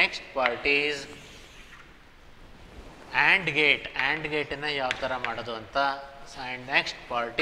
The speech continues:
is or gate. or ಗೇಟನ್ನು ಯಾವ ಥರ ಡಿಸೈನ್ ಮಾಡೋದು ಅಂತ. So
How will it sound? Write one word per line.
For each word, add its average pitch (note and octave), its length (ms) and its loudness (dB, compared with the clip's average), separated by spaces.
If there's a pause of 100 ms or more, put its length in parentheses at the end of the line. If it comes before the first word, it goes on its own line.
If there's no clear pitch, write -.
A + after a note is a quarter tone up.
(100)
is D3 140 6 (1900)
or B2 120 4 (180)
gate. C3 240 0 (180)
or D3 80 0 (140)
ಗೇಟನ್ನು C#3 360 -4 (400)
ಯಾವ C3 100 -2 (120)
ಥರ B2+ 80 -4 (340)
ಡಿಸೈನ್ B2+ 400 -6
ಮಾಡೋದು A#2 380 -8
ಅಂತ. - 180 -6 (880)
So F#3+ 100 0